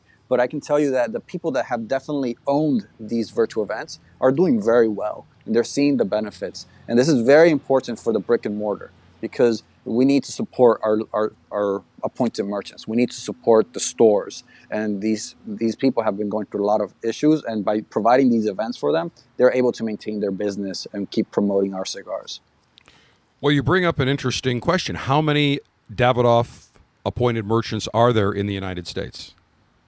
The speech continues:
Speaker 1: The appointed merchant system for the Davidoff, uh, for Davidoff U-, United States, and I'm sta-, specifically talking about the United States,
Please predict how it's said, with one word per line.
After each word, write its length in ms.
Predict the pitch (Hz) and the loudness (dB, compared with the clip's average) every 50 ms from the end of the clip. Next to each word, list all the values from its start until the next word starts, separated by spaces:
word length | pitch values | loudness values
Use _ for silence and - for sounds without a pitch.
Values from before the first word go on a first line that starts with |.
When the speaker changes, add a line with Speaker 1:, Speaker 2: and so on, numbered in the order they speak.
| _ _ _ _ _ _ _ _ _ _ _ _ _ _ _ | _ _ _ _ _ _ _ _ _ _ _ _ _ _ _
Speaker 1:
The 220 | - 120 117 135 139 | -4 2 4 6 6
appointed 540 | 131 - - 165 175 180 - - 185 - | 6 6 2 0 0 2 4 4 2 4
merchant 480 | 127 143 143 143 147 - - 147 123 - | 4 4 4 4 4 4 2 0 0 -2
system 420 | - - 139 131 - - 127 117 | 0 0 0 0 0 0 -4 -4
for 340 | 110 - - - 120 123 123 113 | -4 -4 -2 2 6 6 6 6
the 120 | 113 104 | 4 2
Davidoff, 640 | 95 - 113 117 120 120 117 117 117 117 113 - _ _ _ _ _ _ _ _ _ _ _ - | 2 4 6 6 6 4 4 2 0 0 0 -2 _ _ _ _ _ _ _ _ _ _ _ -6
uh, 340 | 110 110 107 104 104 101 101 - | -4 -2 -2 -2 -4 -6 -8 -10
for 140 | - - 117 | -10 -8 -4
Davidoff 380 | 101 117 123 127 127 120 - - | -2 0 0 0 -2 -4 -6 -6
U-, 200 | 113 110 113 101 - | -8 -8 -8 -8 -10
United 240 | 117 113 113 110 107 | -12 -12 -12 -12 -12
States, 500 | - - - 117 113 107 98 - - - _ _ _ _ _ - | -10 -4 0 0 0 0 0 -4 -10 -20 _ _ _ _ _ -10
and 120 | - 110 123 | -6 -4 -4
I'm 80 | 127 | -4
sta-, 240 | 120 - - 143 147 | -2 -2 -2 -2 -2
specifically 520 | - - - 123 - 143 139 135 120 120 | -2 -6 -8 -6 -4 -2 -2 -2 0 -2
talking 280 | 107 - 117 107 107 107 | -2 -2 -2 -2 -2 -2
about 140 | 107 104 98 | -4 -4 -4
the 60 | 101 | -4
United 260 | 104 104 107 104 101 | -6 -6 -6 -8 -10
States, 380 | - - 110 104 98 92 - | -10 -8 -6 -4 -4 -6 -8